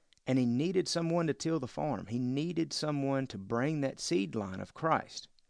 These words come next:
a pure seed line, from Adam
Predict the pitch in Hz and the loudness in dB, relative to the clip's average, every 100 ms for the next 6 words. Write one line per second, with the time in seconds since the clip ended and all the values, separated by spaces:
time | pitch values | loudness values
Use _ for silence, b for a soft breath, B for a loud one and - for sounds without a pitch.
0 | _ - - 107 - - - 196 180 120 | _ -8 -4 -4 -6 -10 0 4 4 2
1 | 92 - - 175 127 104 - - - _ | -6 -4 0 0 2 -2 -2 -12 -20 _
2 | _ _ _ _ _ _ _ _ _ _ | _ _ _ _ _ _ _ _ _ _
3 | _ _ - 110 95 131 143 165 165 156 | _ _ -4 -2 -2 -2 0 0 -2 -6